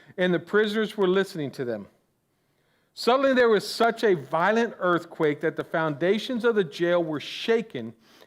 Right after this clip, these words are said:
and immediately all the doors were opened, and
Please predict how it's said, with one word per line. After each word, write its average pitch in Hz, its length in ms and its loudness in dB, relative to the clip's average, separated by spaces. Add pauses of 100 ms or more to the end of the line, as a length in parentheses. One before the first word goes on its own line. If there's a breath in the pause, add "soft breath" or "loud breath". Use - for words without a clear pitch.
and 165 200 0
immediately 170 1000 0
all 170 200 0
the 180 120 -6
doors 175 400 0
were 214 160 -4
opened, 131 420 -6 (120)
and 139 180 -10